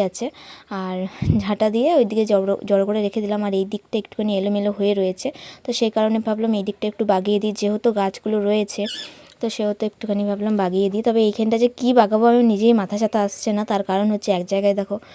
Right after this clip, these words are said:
ওই যে ঘাটার জায়গাটা, এক জায়গায় নাতাকানি,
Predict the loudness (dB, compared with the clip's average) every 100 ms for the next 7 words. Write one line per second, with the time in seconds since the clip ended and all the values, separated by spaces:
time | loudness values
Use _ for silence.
0 | -20 -20 -20 -20 -4 -2 0 0 0 2
1 | 4 4 2 2 0 -4 -2 0 4 4
2 | 6 4 4 -2 -2 0 2 4 4 4
3 | 4 2